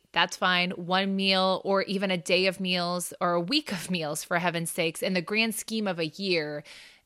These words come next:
is not gonna make or break your habits or your body composition or your weight, whatever your goals are, your health. Um, and practice some self-compassion. Go easy on yourself.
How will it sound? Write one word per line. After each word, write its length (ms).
is 200
not 220
gonna 140
make 200
or 60
break 240
your 100
habits 640
or 420
your 160
body 220
composition 640
or 120
your 140
weight, 220
whatever 280
your 180
goals 360
are, 240
your 160
health. 460
Um, 480
and 320
practice 360
some 120
self-compassion. 760
Go 180
easy 240
on 100
yourself. 580